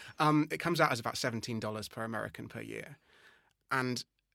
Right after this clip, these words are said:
that is literally our one crewed outpost in space right now. So I just can't, e-, e-, even if you take the most absurd, ridiculous seeming, massive expenses that humankind has undertaken in terms of science and technology, they just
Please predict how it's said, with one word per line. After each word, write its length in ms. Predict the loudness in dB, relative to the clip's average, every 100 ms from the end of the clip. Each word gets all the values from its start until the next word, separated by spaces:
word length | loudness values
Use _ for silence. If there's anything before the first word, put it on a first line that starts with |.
| _ _
that 140 | -2 0
is 120 | 0
literally 520 | 0 0 -2 -2 0
our 160 | 2 2
one 380 | 4 2 2
crewed 320 | -2 -2 -2 -2
outpost 460 | -4 -8 -12 -10
in 60 | -10
space 360 | -8 -8 -8
right 160 | -10 -16 -18
now. 80 | -20 _ _ -20 -20 -20 _ _
So 180 | 0 2
I 80 | 4
just 200 | 2 -2
can't, 420 | 2 4 4 2 _ _
e-, 40 | -18 -18 -20 _ _ -2
e-, 100 | 2
even 220 | 4 4
if 100 | 4
you 40 | 2
take 180 | 0 0
the 60 |
most 160 | 0 -2
absurd, 480 | 0 4 4 4 2
ridiculous 640 | -2 -4 -2 0 0 0
seeming, 560 | 0 2 4 2 -2 -2
massive 800 | 0 4 2 2 -2 -2 -4 -10
expenses 560 | -8 -4 -2 -2 -4 -8
that 120 | -8
humankind 480 | -8 -8 -6 -6 -6
has 80 | -6
undertaken 520 | -6 -6 -8 -6 -10
in 60 | -10
terms 220 | -8 -6
of 60 | -6
science 260 | -6 -10
and 80 | -10
technology, 520 | -10 -10 -10 -10 -14 -20 -20 -10 -4
they 100 | -2
just 260 | -2 -4